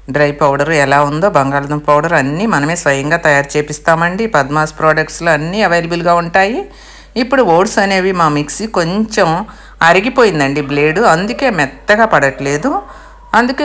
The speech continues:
స్ట్రైనర్తో నేను జల్లిస్తున్నాను, లేదంటే మీరు డైరెక్ట్గా వేసేసుకోవచ్చు. ఒక్క స్పూన్ ఓట్స్ పౌడర్ వేసుకోవాలి. బంగాళదుంప పౌడర్ ఒక స్పూను,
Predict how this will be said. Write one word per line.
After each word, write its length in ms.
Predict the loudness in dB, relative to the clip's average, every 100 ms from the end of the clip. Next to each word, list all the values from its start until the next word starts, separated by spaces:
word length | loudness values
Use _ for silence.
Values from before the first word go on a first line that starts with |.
| -4
స్ట్రైనర్తో 520 | -2 0 0 0 0 -2
నేను 180 | -2 -2 0
జల్లిస్తున్నాను, 640 | 0 0 -4 0 0 2 2
లేదంటే 320 | 2 2 0 0
మీరు 140 | 0 2
డైరెక్ట్గా 460 | 2 0 -2 0 2
వేసేసుకోవచ్చు. 720 | 0 -2 -4 -4 0 -2 0 -2
ఒక్క 160 | -2 -2 -4
స్పూన్ 300 | -4 -4 -2 0
ఓట్స్ 220 | 0 -2 0
పౌడర్ 320 | 2 2 2 0
వేసుకోవాలి. 640 | -2 -4 -2 0 -2 -4 -14 -20 -16 0
బంగాళదుంప 580 | 2 4 4 2 -2 -2 0 4
పౌడర్ 320 | 4 4 2 0
ఒక 120 | 0 -4
స్పూను, 380 | -4 -2 0